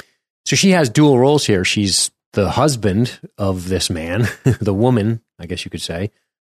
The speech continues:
of this man, which has its own responsibilities and purpose, but she's also going to take on the Sayadina of the Watch, which is just somebody who's there to observe that the rituals are being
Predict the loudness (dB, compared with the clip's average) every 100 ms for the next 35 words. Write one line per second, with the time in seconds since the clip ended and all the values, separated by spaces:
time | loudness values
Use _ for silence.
0 | _ -2 -2 -2 -4 -4 -2 -2 -2 -2
1 | -2 -2 -4 0 2 2 0 -2 -4 -4
2 | -2 -2 -2 -6 -2 -2 -2 -4 -4 -6
3 | _ _ -8 -2 -2 0 2 2 2 -2
4 | -2 -4 -6 -4 -4 -4 -4 -4 -6 -8
5 | -10 -10 -12 -10 -6 -6 -6 -10 -12 _
6 | _ -20 _ -4 -2 -4 0 0 2 0
7 | 2 2 4 2 2 2 2 2 0 -2
8 | -2 -2 2 2 2 0 -4 -2 -4 -4
9 | -2 -2 -2 -4 -4 -2 -2 -2